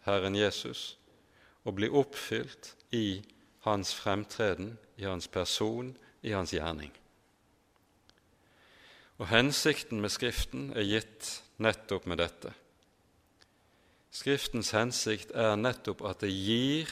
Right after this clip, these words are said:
en slik visdom som fører til frelse. Skriftens formål er dette.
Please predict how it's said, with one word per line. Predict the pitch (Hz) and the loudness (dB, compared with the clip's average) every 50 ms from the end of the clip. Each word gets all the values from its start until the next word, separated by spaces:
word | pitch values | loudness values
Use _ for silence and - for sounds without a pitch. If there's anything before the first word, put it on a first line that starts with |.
| - - 131 | -8 -6 -6
en | 113 107 - | -4 -4 -4
slik | - - 127 127 117 107 98 - 101 87 | -2 0 0 0 0 0 -2 -4 -4 0
visdom | 95 104 117 123 - - - - - 92 87 90 92 92 92 | 0 0 2 2 0 0 -2 0 0 0 0 0 0 -4 -6
som | - - - - 120 113 110 104 107 110 107 - - - - _ _ _ _ _ _ _ _ _ _ _ _ _ _ | -4 -4 0 4 4 4 4 4 2 -2 -6 -10 -16 -20 -20 _ _ _ _ _ _ _ _ _ _ _ _ _ _
fører | - - 104 101 104 101 98 - | -2 2 4 4 4 4 2 0
til | - 95 87 85 | 0 -4 -4 -4
frelse. | - - - 87 82 90 - - - - - - - _ _ _ _ _ _ _ _ _ _ _ _ _ _ _ _ _ _ _ _ _ _ _ _ _ _ _ _ _ _ _ _ _ _ _ _ - | -4 -2 0 0 0 0 -2 -4 -4 -6 -8 -12 -18 _ _ _ _ _ _ _ _ _ _ _ _ _ _ _ _ _ _ _ _ _ _ _ _ _ _ _ _ _ _ _ _ _ _ _ _ -14
Skriftens | - - 127 131 123 - - - - 104 101 98 - - | -4 2 2 2 2 0 -4 -4 -4 -4 -2 -2 -2 -4
formål | - - 113 107 117 135 143 135 113 101 113 143 147 135 120 - - - - - | 2 4 6 6 8 6 6 4 4 4 4 4 4 0 -2 -6 -14 -20 -10 -6
er | 117 107 98 | -2 0 2
dette. | 101 98 - - - 95 | 0 0 -2 -8 -16 -16